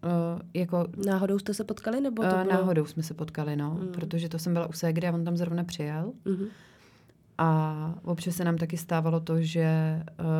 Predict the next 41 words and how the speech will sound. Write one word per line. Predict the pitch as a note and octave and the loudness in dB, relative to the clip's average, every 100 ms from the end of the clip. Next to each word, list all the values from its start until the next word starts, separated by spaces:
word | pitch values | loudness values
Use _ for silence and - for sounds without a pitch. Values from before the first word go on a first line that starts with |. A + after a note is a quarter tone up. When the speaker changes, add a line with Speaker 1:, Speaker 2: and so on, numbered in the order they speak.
| D#3+ | 2
Speaker 1:
byly, | E3 E3 | 4 4
byla | E3 D#3 D#3+ | 4 4 6
nějaká | D#3+ D#3+ D#3+ | 6 6 4
rodinná | D#3+ D#3+ D#3+ | 2 4 2
oslava, | D#3 - D#3+ D#3+ | 2 -2 0 0
kam | D#3+ D#3+ | 2 2
byl | D#3+ D#3 | 2 2
on | D#3+ | 2
pozvanej, | D#3+ D#3+ D#3 D#3+ D#3 E3 | 0 0 0 2 4 4
že | |
jo, | D#3 | 2
takže | D3+ C#3+ D#3 | -2 -6 -4
já | D3+ D3+ | -2 -2
jsem | E3 | -4
samozřejmě | D#3+ D#3 D#3 D#3 D#3+ | -2 -2 0 2 2
nešla. | - - D3 D#3+ - | 0 -6 -6 -6 -6
Speaker 2:
Hmm. | F#3+ F3 F3 - - - _ _ - - | -4 -4 -6 -12 -20 -20 _ _ -20 -4
Speaker 1:
Teďkon | E3+ D#3+ E3 D#3+ | -4 0 0 2
ségra | D#3+ D#3+ D#3+ | 2 2 0
plánuje | D#3+ D3+ D#3 | 0 2 2
svatbu, | D#3+ D#3+ D#3+ D#3+ | 2 0 0 0
takže | D#3+ D#3+ D#3 | 0 -2 -2
jsem | D#3+ D#3+ | 0 2
jí | |
říkala: | D#3+ D#3+ D#3+ D#3+ | 2 2 0 2
"Hele, | D#3+ D#3+ D#3 D#3 | 2 2 0 0
jako, | D#3 D#3+ D#3+ D#3+ D#3+ | -2 -2 0 0 0
rozmysli | D#3+ E3 D#3+ D#3+ | -2 0 0 -2
si, | D#3+ | -2
koho | D#3+ | 0
tam | D#3+ D#3+ | 2 2
chceš, | D#3+ D#3+ | 0 -4
protože | D#3 D#3 D#3+ | -4 -2 0
jestli | D#3+ | 0
tam | D#3+ D#3+ | 0 -2
půjde, | D#3+ | -2
tak | D#3+ D#3+ | -4 -2
já | D#3+ | 0
nepůjdu." | D3 D3 D3 D3 D#3+ - _ | -2 -4 -6 -8 -12 -20 _
Speaker 2:
Hmm. | F#3+ F3 F3 F3 - - - - _ _ _ _ | -8 -8 -10 -18 -20 -20 -20 -20 _ _ _ _
Speaker 1:
A | E3+ E3 D#3+ D#3 D#3 D#3 D#3+ | 2 4 6 4 2 0 -2